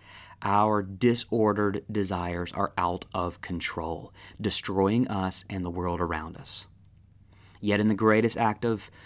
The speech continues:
true love, our God pursues us and lays down his life for us.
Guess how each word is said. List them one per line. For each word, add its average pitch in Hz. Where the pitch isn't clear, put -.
true 120
love, 82
our 98
God 98
pursues 101
us 82
and 95
lays 101
down 101
his 117
life 95
for -
us. -